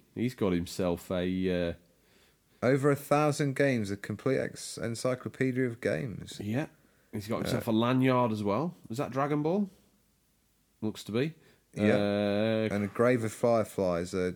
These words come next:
Speaker 2: I think that's an animated film, meant to be quite good.
Speaker 1: Nine Inch Nails.
Speaker 2: Um,
Speaker 1: And Asteroids. Here he is.
Speaker 2: Harvey Retro.
Speaker 1: Harvey Retro. Just a slight delicate raise of the eyebrow, sir, but you're hol-,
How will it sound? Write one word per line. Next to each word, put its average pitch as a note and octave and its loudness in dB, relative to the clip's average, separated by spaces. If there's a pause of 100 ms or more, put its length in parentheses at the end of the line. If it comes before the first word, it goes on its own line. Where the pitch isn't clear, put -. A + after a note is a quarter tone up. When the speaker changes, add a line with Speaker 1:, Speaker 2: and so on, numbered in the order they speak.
Speaker 2:
I - -8
think A#2 -8
that's - -6
an G#2 -2
animated G2 0
film, F#2 -4 (200)
meant F#2+ -6
to - -20
be - -8
quite F2+ -6
good. D#3+ 0 (920)
Speaker 1:
Nine G#2 0
Inch A2 0
Nails. B2+ 4
Speaker 2:
Um, C#3 0 (320)
Speaker 1:
And G#2+ -6
Asteroids. D3 0 (440)
Here C3 8
he B2+ 10
is. - 4 (160)
Speaker 2:
Harvey A#2+ 6
Retro. C3 4
Speaker 1:
Harvey F3 6
Retro. D3 6 (100)
Just - -4
a F#3 8
slight G3+ 2
delicate A#2+ 4
raise G2+ 2
of F#2 0
the F#2 4
eyebrow, E2+ 2
sir, C3 -2
but E3 -2
you're D#3 -4
hol-, G3+ -4